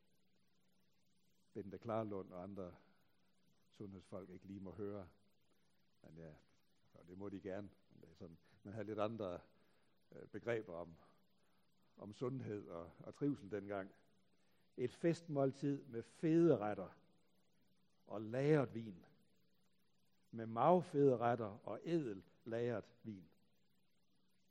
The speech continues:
Så opsluges sløret, det slør, der ligger over alle folkene.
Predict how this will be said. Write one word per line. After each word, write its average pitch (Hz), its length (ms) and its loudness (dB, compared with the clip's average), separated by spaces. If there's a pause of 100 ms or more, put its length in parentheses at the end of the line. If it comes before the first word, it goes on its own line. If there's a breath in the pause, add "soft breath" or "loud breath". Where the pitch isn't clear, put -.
(380)
Så 180 140 4
opsluges 196 600 10
sløret, 139 580 12
det 170 120 8
slør, 196 340 12
der 135 100 2
ligger 165 300 6
over 147 300 8
alle 185 300 8
folkene. 143 520 4